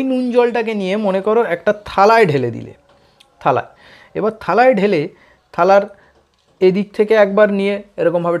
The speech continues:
টেস্ট করে দেখলে, অন্য দিক থেকে আরেকবার নিয়ে টেস্ট করে দেখলে, আবার এদিক থেকে নিয়ে টেস্ট করে দেখলে, মানে সব জায়গা থেকেই টেস্ট করে নিয়ে টেস্ট করো, যদি সেটা দেখো যে একই রকম নোনতা লাগছে বা এই সেম প্রসেসটা যদি চিনির জলের সাথে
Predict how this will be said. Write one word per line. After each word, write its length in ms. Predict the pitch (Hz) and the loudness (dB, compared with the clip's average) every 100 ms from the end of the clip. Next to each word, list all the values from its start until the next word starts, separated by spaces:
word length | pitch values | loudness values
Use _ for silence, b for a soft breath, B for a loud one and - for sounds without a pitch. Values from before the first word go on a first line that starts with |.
| 175 | -4
টেস্ট 180 | 175 180 | -6 -2
করে 120 | 180 170 | -2 0
দেখলে, 220 | 170 170 180 - 147 | 0 -2 -6 -6 -4
অন্য 140 | 185 208 | 0 0
দিক 100 | 214 - | -2 0
থেকে 140 | 214 190 | 2 2
আরেকবার 260 | 196 196 190 | 2 0 0
নিয়ে 120 | 180 175 | -4 -4
টেস্ট 180 | 175 170 175 | -4 -2 -2
করে 140 | 170 165 | -2 -2
দেখলে, 240 | 156 160 170 - | -4 -6 -6 0
আবার 140 | 175 180 | 2 2
এদিক 180 | 214 214 | -4 -4
থেকে 140 | 226 226 208 | -6 -6 -6
নিয়ে 120 | 202 196 | -4 -4
টেস্ট 180 | 185 - | -4 -4
করে 120 | 175 170 | -4 -2
দেখলে, 220 | 165 190 262 262 | -2 0 0 0
মানে 140 | 160 196 - | -4 -4 -2
সব 140 | 214 220 | -2 0
জায়গা 220 | 240 233 233 | 0 0 -2
থেকেই 240 | 247 254 254 226 | -2 -4 -4 -2
টেস্ট 220 | 214 214 - | -2 -2 -6
করে 140 | 220 190 | -4 -4
নিয়ে 180 | 175 190 165 180 180 | -4 -4 -4 -4 0
টেস্ট 260 | 190 - - | 0 0 -2
করো, 220 | 160 190 165 165 170 | 2 4 4 2 -2
যদি 160 | 160 175 160 | -4 -4 -6
সেটা 200 | 156 147 127 | 0 0 2
দেখো 220 | 135 - 202 | -2 -2 -4
যে 60 | 190 185 _ 180 196 | -4 -6 _ -4 -4
একই 180 | 202 262 | -2 -2
রকম 180 | 247 254 202 | -2 -4 -4
নোনতা 280 | 151 143 160 139 | -6 0 2 2
লাগছে 340 | 135 - 131 - _ - | -2 -6 -12 -12 _ -2
বা 80 | 208 208 190 | -2 0 -2
এই 80 | 214 - | -2 -4
সেম 180 | 226 247 247 B B B - | -4 -4 -6 B B B -4
প্রসেসটা 440 | 170 165 208 214 208 151 | -2 0 -2 0 0 0
যদি 160 | 151 160 - | -2 -4 -8
চিনির 280 | - 226 226 165 | -4 0 0 4
জলের 240 | 151 151 - | 4 2 -2
সাথে 180 | 139 | -4